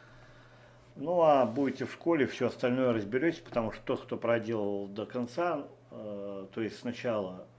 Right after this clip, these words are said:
э, со мной вместе, то все получится. Ну, что теперь надо сделать, еще последнее, уже покажу. Далее нам надо сделать еще один шаг. Мы щас можем, м, нажать на терминал и уже,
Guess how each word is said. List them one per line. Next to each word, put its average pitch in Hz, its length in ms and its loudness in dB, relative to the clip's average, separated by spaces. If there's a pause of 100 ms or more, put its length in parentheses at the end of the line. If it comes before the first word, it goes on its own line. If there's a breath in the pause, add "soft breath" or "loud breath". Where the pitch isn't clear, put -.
(120)
э, 110 100 -16 (160)
со 120 120 -6
мной 165 240 -4
вместе, 131 460 -6
то - 180 -12
все - 240 -8
получится. 92 580 -8
Ну, 120 160 -8
что 190 200 -4
теперь 165 280 -4
надо 135 220 0
сделать, 117 320 -2
еще - 120 -14
последнее, 135 720 -4 (120)
уже 123 480 -2
покажу. 98 480 -6 (2500 loud breath)
Далее 160 360 6
нам 127 200 0
надо 127 180 4
сделать 143 400 2
еще 127 300 0
один 117 320 2
шаг. - 440 -8
Мы 131 220 -4
щас 127 260 -4
можем, 110 480 -2 (960)
м, 120 440 -4
нажать 117 480 0
на 120 260 -2
терминал 147 800 -2 (180)
и 113 160 -2
уже, 127 580 -2